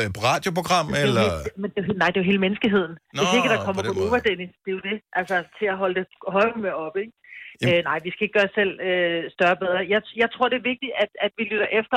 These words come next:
Speaker 2: og hvis der på et tidspunkt kommer en restriktion, som hedder, "Prøv at høre, I skal, I skal ikke engang tænke på at lave radio, fordi så er I nødt til at hente ting, øh, og, og blive inde." Jeg tror ikke, det kommer til at være så, så fa-, forfærdeligt, men, men, men lad os, øh, lad os få det bedste ud af det.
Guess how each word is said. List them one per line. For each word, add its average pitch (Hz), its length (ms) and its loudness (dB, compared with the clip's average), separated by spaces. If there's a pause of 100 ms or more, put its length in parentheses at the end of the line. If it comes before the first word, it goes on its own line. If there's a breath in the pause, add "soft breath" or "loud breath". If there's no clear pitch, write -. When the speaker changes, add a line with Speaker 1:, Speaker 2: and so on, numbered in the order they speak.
Speaker 2:
og 202 100 0
hvis 220 140 -2
der 240 120 -8
på 226 80 2
et - 80 -20
tidspunkt 233 320 -4
kommer 202 180 0
en 202 120 2
restriktion, 196 440 -6
som 208 120 -4
hedder, 196 200 -2
"Prøv 208 180 6
at 208 100 2
høre, 202 120 0 (480 loud breath)
I - 100 -2
skal, - 240 -10
I - 60 -2
skal - 120 -2
ikke 214 100 2
engang 180 140 2 (100)
tænke 214 200 2
på 220 100 6
at 175 80 2
lave 185 120 2 (100)
radio, 185 260 -4
fordi 202 140 -4 (100)
så - 100 -10
er 202 80 0
I 190 80 -4
nødt 185 140 -4
til 208 100 -2
at 156 80 -6
hente 185 240 -6
ting, 208 100 0 (200)
øh, 180 200 2 (220)
og, 180 60 4 (160)
og 185 40 4 (100)
blive 202 260 0
inde." 165 120 -4 (320 loud breath)
Jeg 180 80 -6
tror 202 120 2
ikke, - 160 0
det - 100 -6
kommer 196 220 2
til 202 100 2
at 160 100 0
være 175 100 4 (100)
så, 190 60 4 (260)
så 202 60 -4 (120)
fa-, 202 160 -2 (120)
forfærdeligt, 208 520 -2 (400 loud breath)
men, 196 80 2 (140)
men, 185 100 0 (500 loud breath)
men 196 100 4 (240)
lad 180 100 -2 (140)
os, 170 100 -14 (100)
øh, 190 80 2 (100)
lad 202 100 4
os - 80 -8
få 240 100 2
det - 100 -6
bedste 247 180 0
ud 233 100 4
af 202 80 2
det. 233 60 -6